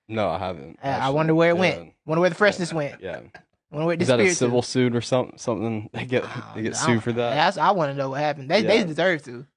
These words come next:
Speaker 2: I seen things at Subway, boy.
Speaker 1: <laughs>
Speaker 2: Um, yeah, that's my I'm not an expert, but those are your Super Bowl party tips. Levi,
Speaker 1: Um,
Speaker 2: pass it to you.
Speaker 1: I'm not an expert, but, uh,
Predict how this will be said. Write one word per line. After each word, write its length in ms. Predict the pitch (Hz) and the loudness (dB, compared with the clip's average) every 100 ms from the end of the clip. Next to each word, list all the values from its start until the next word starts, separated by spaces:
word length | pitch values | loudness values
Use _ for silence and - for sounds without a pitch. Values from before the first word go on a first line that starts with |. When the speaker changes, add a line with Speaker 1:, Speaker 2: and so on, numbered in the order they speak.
| _ _ | _ _
Speaker 2:
I 100 | 143 | -2
seen 180 | 165 156 | -2 -2
things 300 | 143 165 170 139 | -8 -6 -6 -6
at 100 | 139 | -6
Subway, 320 | 160 131 120 | -8 -6 -10
boy. 280 | 120 135 131 | -6 -6 -6
Speaker 1:
<laughs> 140 | 151 135 _ _ _ | -10 -16 _ _ _
Speaker 2:
Um, 220 | 156 156 | -8 -6
yeah, 160 | 165 160 | -6 -2
that's 220 | 160 202 | 0 2
my 120 | 202 180 | 2 2
I'm 40 | |
not 160 | 165 156 | 2 0
an 80 | |
expert, 240 | 147 160 143 | -2 -6 -8
but 320 | 143 143 113 _ _ | -4 -4 -6 _ _
those 120 | 151 151 | -6 -6
are 40 | |
your 80 | 143 | -8
Super 240 | 143 135 | -12 -14
Bowl 160 | 127 123 | -12 -12
party 300 | 123 123 120 | -12 -16 -18
tips. 360 | 117 107 _ _ _ _ _ | -20 -20 _ _ _ _ _
Levi, 280 | 143 135 131 - _ _ _ _ _ _ _ _ _ _ - | -12 -10 -10 -12 _ _ _ _ _ _ _ _ _ _ -6
Speaker 1:
Um, 720 | 151 165 160 160 156 151 143 | -2 2 2 2 0 -2 -6
Speaker 2:
pass 160 | 123 - | -10 -18
it 40 | |
to 60 | 123 | -20
you. 160 | 123 123 _ _ _ _ | -20 -20 _ _ _ _
Speaker 1:
I'm 160 | - 147 | -2 2
not 180 | 147 147 | 4 2
an 140 | 135 135 | 0 0
expert, 600 | 131 - - 120 101 98 _ _ _ _ | 0 -6 -8 -6 -6 -8 _ _ _ _
but, 640 | 120 120 90 - - - - _ _ _ _ _ _ - | -4 -2 -2 -8 -16 -20 -20 _ _ _ _ _ _ -10
uh, 480 | 101 98 95 85 | -6 -4 -4 -8